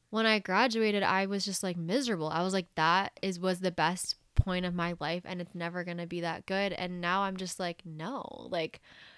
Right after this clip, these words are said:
like, I'm like, people say their thirties are, like, so fruitful and, like, full of, like, so much joy, and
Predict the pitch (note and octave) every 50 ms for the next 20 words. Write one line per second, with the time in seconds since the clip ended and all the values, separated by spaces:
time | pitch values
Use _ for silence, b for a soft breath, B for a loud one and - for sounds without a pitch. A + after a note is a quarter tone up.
0 | B B B B _ _ _ _ _ _ _ _ _ _ _ _ - G3 F#3 -
1 | - - _ - D#3 G3 C#4+ E4 F4 E4+ E4 D4+ A#3 F#3+ - _ _ _ _ _
2 | - - _ _ _ - A#3 C#4+ D4 G#4+ C#5+ - - F4 D#4 C4+ B3+ B3 - -
3 | G3 F#3 G3+ A#3+ C4+ C#4+ B3 - - G#3+ G#3+ G3+ G3+ F#3+ F#3 - _ - _ -
4 | - - - - G3+ F#3 G#3 A3+ - - - F#3+ F#3 - _ A3+ A3 A#3 A#3 F#3
5 | G3 F#3+ F#3+ F3+ E3+ - - - - F3+ F3+ G3 G#3+ G#3+ G#3 G3 F3 - - F#3+
6 | F#3 F3+ F3 E3+ - - - E3+ E3 F#3 G3+ G#3+ A3+ A3+ A3+ G3+ G3+ G3 F#3 F#3
7 | E3+ -